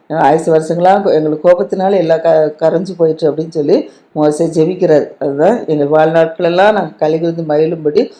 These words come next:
உடைய கிருபையால் மகிழ்ச்சியாக்குங்கிறார்." அப்ப நம்மளும் நம்முடைய வாழ்நாளெல்லாம் நம்ம மகிழ்ந்து களி கூறணும்னா கர்த்தர் கிருபை, கிருபை என்ன செய்யணும்? ஒப்பு கொடுக்கணும். ஒப்பு கொடுக்கும்போது கர்த்தர் நம்முடைய என்ன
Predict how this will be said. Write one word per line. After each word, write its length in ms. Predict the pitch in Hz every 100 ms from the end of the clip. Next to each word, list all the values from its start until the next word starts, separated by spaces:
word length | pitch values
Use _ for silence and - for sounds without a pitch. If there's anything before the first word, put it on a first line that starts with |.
| _ _
உடைய 140 | 156 147
கிருபையால் 480 | 160 151 156 156 156
மகிழ்ச்சியாக்குங்கிறார்." 840 | 156 165 170 156 156 160 156 143
அப்ப 220 | 156 151
நம்மளும் 500 | 175 165 190 196 262 - _ _
நம்முடைய 320 | 160 151 151
வாழ்நாளெல்லாம் 580 | 156 165 170 170 180 196
நம்ம 100 | 170
மகிழ்ந்து 520 | 147 156 175 185 196
களி 220 | 185 165
கூறணும்னா 420 | 170 165 180 156 185
கர்த்தர் 340 | 165 - 151
கிருபை, 400 | - 170 190 196
கிருபை 280 | 185 151 151
என்ன 60 | 156
செய்யணும்? 280 | 165 180 262 - _ -
ஒப்பு 240 | 147 151
கொடுக்கணும். 540 | 160 151 147 147 143 -
ஒப்பு 260 | 156 160
கொடுக்கும்போது 520 | 160 139 143 143 156
கர்த்தர் 300 | 196 156 -
நம்முடைய 240 | 151 147
என்ன 100 | 147